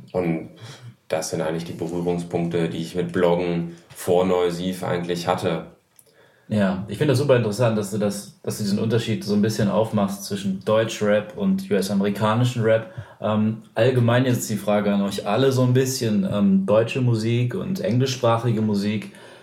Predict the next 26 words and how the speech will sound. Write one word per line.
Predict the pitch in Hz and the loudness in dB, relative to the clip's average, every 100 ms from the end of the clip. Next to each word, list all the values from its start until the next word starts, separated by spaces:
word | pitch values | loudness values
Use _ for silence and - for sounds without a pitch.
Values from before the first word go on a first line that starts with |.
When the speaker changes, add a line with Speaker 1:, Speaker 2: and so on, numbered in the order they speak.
| - - | -20 -8
Speaker 2:
beziehungsweise | 98 98 98 95 101 87 82 | -6 0 2 4 2 2 0
auch | 80 104 | -2 0
nicht | 127 - | 0 2
englischsprachige, | 120 120 117 113 107 110 101 101 95 - - - | 2 2 2 0 0 0 0 0 -2 -6 -18 -20
fremdsprachige | - 110 104 - 101 95 104 95 | -2 0 0 -2 -2 -2 0 2
Musik, | 95 95 95 95 - - - - - | 2 4 2 -2 -6 -16 -18 -12 -2
ähm, | 101 104 101 - - - 107 | 2 2 0 -4 -12 -8 0
darüber | 113 123 143 139 | 2 4 2 0
zu | - | 0
schreiben, | 123 110 117 147 170 170 - - _ - - _ _ _ _ _ _ | -4 0 2 2 2 -2 -6 -18 _ -20 -20 _ _ _ _ _ _
ist | - 135 165 | -4 0 2
das | 147 - | 2 2
für | 131 | 2
euch | 120 131 127 - - _ _ - | 4 2 -2 -10 -20 _ _ -6
ein | 120 | -2
Unterschied? | 139 170 180 175 - 175 131 | 0 2 2 0 -2 -4 -4
Seht | 107 135 170 | -2 -2 0
ihr | 180 160 | -2 -2
irgendwie | 170 170 165 165 | -2 -2 -2 0
einen | 151 | 0
Unterschied, | 151 147 147 - 151 151 | -2 -4 -6 -6 -8 -6
über | 135 127 | -2 0
das | 120 117 - | 0 -2 -2
eine | 117 135 | -2 -2
zu | 131 | -4
schreiben | 123 - 123 123 127 | -6 0 2 2 0